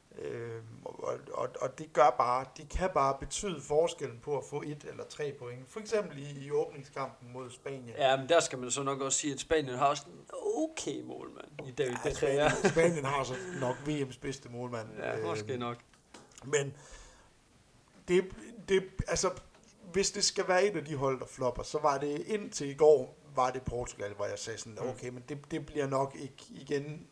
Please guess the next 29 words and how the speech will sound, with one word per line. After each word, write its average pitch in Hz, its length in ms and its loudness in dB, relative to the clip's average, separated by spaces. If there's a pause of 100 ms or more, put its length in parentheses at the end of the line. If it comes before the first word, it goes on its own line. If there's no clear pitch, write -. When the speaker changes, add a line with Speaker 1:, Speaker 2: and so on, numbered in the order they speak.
(140)
Speaker 1:
bliver 127 160 -2
det 127 100 -8
nok 127 180 -4
ikke 139 220 -10
lige 139 160 -8
deres 113 260 -2
tur." 113 340 -10 (120)
Øhm, 110 440 -8 (1200)
men 139 420 -2 (1040)
der 143 100 2 (140)
er 170 160 4
noget 151 280 4
med 139 80 -8
Spanien, 131 440 2
der 117 80 -8
gør, 120 160 -2
jeg, 143 260 0 (920)
man 170 160 0
skal 196 200 4
også, 214 220 10
man, 196 140 -2
hvis 202 140 -10
man 214 140 0
forestiller 202 640 2
sig, - 160 -12
Spanien 123 420 -4
taber 135 340 -6
til - 140 -18
Portugal - 580 -10